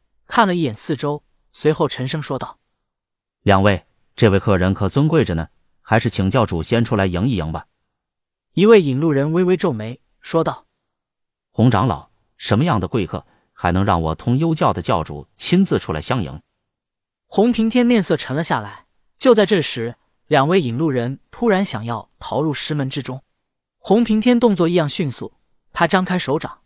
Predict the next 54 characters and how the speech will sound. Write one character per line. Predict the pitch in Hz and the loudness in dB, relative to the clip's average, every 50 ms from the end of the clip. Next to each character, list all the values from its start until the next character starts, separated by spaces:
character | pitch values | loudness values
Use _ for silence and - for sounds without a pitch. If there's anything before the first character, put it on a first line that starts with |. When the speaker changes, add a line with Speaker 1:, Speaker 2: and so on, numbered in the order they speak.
| _ _ _ _ _ _ | _ _ _ _ _ _
Speaker 1:
随 | - - 143 147 | -4 -2 -2 -2
后 | - - 160 107 - _ _ _ _ _ _ - | 0 0 -2 -2 -2 _ _ _ _ _ _ -4
两 | - 131 156 190 | 0 0 0 2
掌 | 180 143 | 0 -4
轰 | 113 - - 156 151 | -4 -6 -6 -6 -6
出， | - - 165 160 _ _ _ _ _ _ _ _ _ _ _ | -4 -6 -6 -8 _ _ _ _ _ _ _ _ _ _ _
两 | - 143 170 180 | 2 2 2 4
个 | 185 226 233 | 4 2 2
引 | 190 156 147 | 2 0 -2
路 | 165 180 | 0 0
人 | 170 160 170 185 | 2 2 0 0
瞬 | - - 240 190 | 0 0 -2 0
间 | 160 190 190 185 | 0 0 -2 0
被 | 175 190 | 0 -2
打 | - 135 135 - | -2 -2 -2 -2
倒。 | - - - - _ _ _ _ _ _ _ _ _ _ _ _ | -4 -6 -14 -16 _ _ _ _ _ _ _ _ _ _ _ _
洪 | - - 208 226 247 | 0 4 4 4 6
平 | - 233 233 | 4 4 2
天 | 226 254 254 | 4 4 4
面 | 240 247 240 | 6 6 4
色 | 208 - 185 151 | 4 4 2 0
平 | - - 139 165 | 0 0 -4 -2
静 | 180 226 185 | -2 0 0
地 | 143 | 0
掐 | - - - 180 175 | -2 0 -2 -2 -2
住 | 170 - 143 - - _ - | 0 -2 -6 -6 -6 _ -8
其 | - - 180 170 | -4 -2 0 2
中 | 208 190 185 | 2 2 0
一 | 180 | 2
个 | 160 190 165 | 0 0 0
引 | 127 117 107 | -2 -2 -2
路 | 131 165 | -2 -2
人 | 147 131 123 | -2 -2 -2
的 | 147 | -4
脖 | 127 - 98 98 117 | -6 -8 -10 -12 -12
子， | - - - _ _ _ _ _ _ _ _ | -14 -14 -18 _ _ _ _ _ _ _ _
缓 | - - 135 170 | -2 2 2 2
缓 | 196 165 110 | 2 0 -6
说 | - - 139 135 | -6 -6 -6 -6
道： | - - - - _ _ _ _ _ _ _ _ _ _ _ _ _ _ _ _ _ | -6 -8 -14 -16 _ _ _ _ _ _ _ _ _ _ _ _ _ _ _ _ _
Speaker 2:
“带 | - - 92 87 | 0 0 2 2
我 | 85 95 | 2 0
去 | 95 - 104 | 0 0 0
找 | - 85 80 | 0 0 -2
江 | 85 - 113 107 | 0 0 0 -2
子 | 110 - 85 | -2 -4 -6
晴， | - - 80 85 95 - _ _ _ _ _ - | -8 -8 -8 -10 -10 -14 _ _ _ _ _ -4
只 | - 117 120 | 0 2 2
要 | 123 113 | 2 2
找 | - 98 87 92 | 2 0 0 0
到 | 104 101 | 0 0
江 | - 147 147 135 | 0 0 -2 -2
子 | - 92 | -4 -6
晴， | - - 80 90 104 | -6 -6 -8 -10 -10